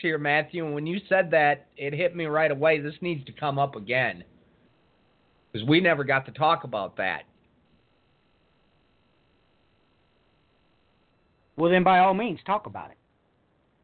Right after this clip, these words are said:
Speaker 1: I just did. How much more can I really say there? I mean, folks, come on. We've told you how many times now that the new North Pole is going to be set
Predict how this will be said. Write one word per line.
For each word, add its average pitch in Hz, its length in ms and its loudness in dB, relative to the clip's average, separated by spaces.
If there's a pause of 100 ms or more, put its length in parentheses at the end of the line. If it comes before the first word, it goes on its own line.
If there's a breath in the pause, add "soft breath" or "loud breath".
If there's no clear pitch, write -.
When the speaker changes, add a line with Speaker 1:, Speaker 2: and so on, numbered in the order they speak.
(760)
Speaker 1:
I 98 160 -4
just 120 340 -10
did. 143 360 2 (1500)
How 123 80 0
much 151 200 -4
more 156 220 2
can 160 160 -2
I 147 60 4
really 151 420 2
say 165 220 2
there? 127 200 2
I 123 60 0
mean, 135 220 -4
folks, 190 340 2
come 180 100 -4
on. 185 220 2
We've 143 140 -8
told 196 260 -4
you 170 100 -14
how 180 140 -2
many 185 220 -6
times 165 420 -4
now 139 220 -4
that 135 420 0 (400 soft breath)
the 165 300 4 (160)
new 175 560 2 (480)
North 180 420 2
Pole 196 420 4
is 147 180 -8
going 175 260 -6
to 160 100 -14
be 156 240 -12 (100)
set 196 360 2